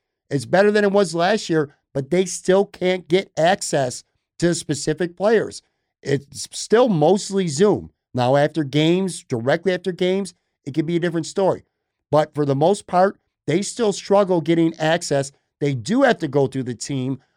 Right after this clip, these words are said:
A player cannot D M and, and just start talking, or at least they're not supposed to,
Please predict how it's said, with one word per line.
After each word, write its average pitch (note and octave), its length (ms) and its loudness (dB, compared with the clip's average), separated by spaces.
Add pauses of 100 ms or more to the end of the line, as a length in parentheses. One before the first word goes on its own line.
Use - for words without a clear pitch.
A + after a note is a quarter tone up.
A D3+ 100 2
player G3+ 400 2
cannot G#3 600 -2
D E3+ 240 2
M D#3 380 2 (300)
and, E3+ 220 2
and E3+ 220 0
just E3+ 160 -4
start E3 240 0
talking, E3 480 0
or E3 100 2
at D#3 40 4
least F3+ 240 2
they're F#3+ 80 0
not F3+ 220 2
supposed F#3+ 500 -2
to, D3 200 -2